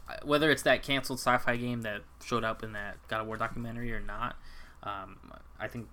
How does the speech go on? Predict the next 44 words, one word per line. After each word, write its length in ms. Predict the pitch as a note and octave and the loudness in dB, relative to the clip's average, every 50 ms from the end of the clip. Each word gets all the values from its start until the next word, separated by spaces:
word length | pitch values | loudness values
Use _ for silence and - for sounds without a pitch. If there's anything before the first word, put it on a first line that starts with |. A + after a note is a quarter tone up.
| - | -8
we, 160 | - B2 B2+ C#3 | -4 -2 0 2
we 120 | D3 D#3+ | 2 2
see 160 | D#3 - G#3+ E3 | 4 4 4 6
that, 240 | A#2 A2+ A2+ A2 - | 6 6 6 6 4
whatever 300 | A#2 A#2 A#2 A2+ A#2 A2 | 2 0 0 0 -2 -2
that 200 | G2+ G2 G2 G2+ | -2 -2 -2 -2
is, 180 | G#2 G#2 G#2+ - | -2 -4 -8 -6
first 280 | - - G#2 A2 - - | -4 -4 -4 -4 -4 -6
before 240 | A#2+ - - B2 A#2 | -8 -6 -4 -2 -2
we 100 | A#2+ B2+ | -2 -2
come 200 | - A#2+ A#2 A#2 | -4 -4 -2 -2
back 200 | A#2+ A#2 A#2 - | -2 -2 -4 -6
to 80 | - B2+ | -6 -2
God 220 | A#2 A#2+ A#2+ A#2+ | 0 0 0 2
of 60 | A#2+ | 0
War. 300 | B2 B2 B2 B2+ B2 B2 - - - - - - - - - - | 0 0 -2 -2 -2 -4 -4 -4 -4 -4 -4 -4 -4 -4 -4 2
Um, 180 | - G#2+ A#2+ A#2 | 2 2 4 8
and 80 | D3+ | 8
I 40 | D#3 | 6
think 260 | D3+ - E3+ D3 B2 - - - | 8 8 4 2 2 -2 -6 -6
rightfully 440 | A2+ A2+ A#2 B2 - - C3+ B2+ B2 | 0 2 2 2 2 4 4 4 4
so. 340 | - - A#2+ A#2 A#2+ B2+ - | 8 8 6 8 8 4 2
I, 260 | - A2+ - - A2 | 2 2 2 0 -2
I 40 | A2 | -2
think 300 | - - A2 A2 - - - - - - - | -2 -6 -8 -8 -8 -10 -10 -10 -10 -8 -8
this 140 | - - - | -6 -2 -2
is 140 | A#2 A2 A2+ | -2 0 -2
a 60 | A2 | -2
time 220 | - - A2+ A2+ A2+ | 0 0 0 0 -2
you 160 | G#2+ A2+ A2+ | -4 -4 -2
gotta 120 | A2 A2+ | -2 -2
take 160 | A2+ - A2+ | -4 -4 -4
a 40 | A#2+ | -4
breather. 420 | A2 - B2 B2+ C3 C3 C#3+ D3 C#3+ | -4 -2 -2 0 0 0 0 -2 -2
You 120 | C3 A#2 A#2 | -4 -6 -4
know, 100 | A#2 A#2 | -4 -4
we 100 | A2+ A2+ | -2 -4
don't 140 | A#2+ A#2 A2 | -4 -4 0
want 240 | A#2 A#2 A2+ - | 0 0 0 0
another 240 | A2 A2+ G#2+ G#2+ A2 | -4 -6 -6 -6 -6
one 160 | G#2+ G#2+ G#2+ | -6 -8 -8
and 80 | G#2 G#2 | -10 -10
another 200 | G#2 G2+ G2+ G2+ | -10 -10 -10 -10
one. 200 | G#2 G#2+ G#2 | -8 -8 -8